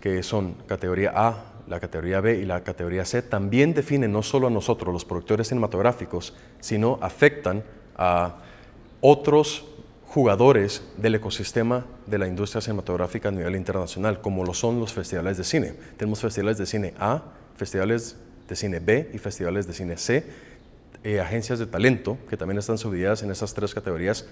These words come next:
A, B y C, y por último, el talento, propiamente dicho. El talento es el que define la diferencia entre A, B y C.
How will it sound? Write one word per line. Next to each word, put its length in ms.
A, 160
B 140
y 80
C, 260
y 120
por 160
último, 460
el 120
talento, 420
propiamente 580
dicho. 260
El 220
talento 640
es 240
el 140
que 160
define 340
la 60
diferencia 720
entre 380
A, 240
B 220
y 100
C. 240